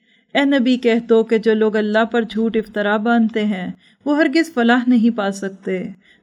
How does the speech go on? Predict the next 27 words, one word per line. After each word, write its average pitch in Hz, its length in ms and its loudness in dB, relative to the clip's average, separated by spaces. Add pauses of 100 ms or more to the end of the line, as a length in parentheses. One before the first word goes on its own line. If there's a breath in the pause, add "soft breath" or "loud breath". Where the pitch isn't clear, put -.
दुनिया 247 320 6
की 233 140 -2
चंद 220 280 0
रोज़ा 220 320 2
ज़िंदगी 226 460 2
के 214 160 -4
मज़े 202 320 -4
ले 196 200 0
लें, 185 340 -8 (600 soft breath)
फिर 277 140 0
हमारी 226 420 4
तरफ 226 300 -2
इनको 202 300 -2
पलटना 190 520 -6
है, 180 200 -6 (540 soft breath)
फिर 277 100 0
हम 269 200 2
इस 262 160 -4
कुफ्र 269 320 -4
के 277 160 -6
बदले 220 460 0
जिसका 233 380 -6
इर्तिकाब 202 640 -4
वो 190 160 -2
कर 226 220 -4
रहे 202 340 -2
हैं, 185 340 -8